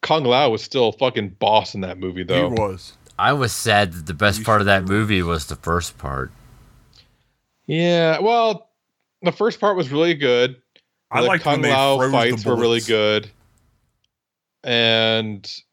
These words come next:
Speaker 1: that was about it.
Speaker 3: The best parts of that movie were when the real professional, uh, s-,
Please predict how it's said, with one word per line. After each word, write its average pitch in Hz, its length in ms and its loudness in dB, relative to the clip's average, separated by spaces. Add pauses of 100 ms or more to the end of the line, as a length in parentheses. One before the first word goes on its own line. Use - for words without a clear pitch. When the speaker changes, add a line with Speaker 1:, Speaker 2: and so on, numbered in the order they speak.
(400)
Speaker 1:
that 127 240 -4
was 127 300 -2
about 110 580 2
it. 359 240 0 (1080)
Speaker 3:
The 113 80 -2
best 190 260 0
parts 202 240 0
of 165 60 -2
that 147 140 2
movie 147 300 2
were 113 320 4
when 117 180 2
the 101 80 0
real 107 680 2
professional, 104 840 0
uh, 90 340 2
s-, - 240 -14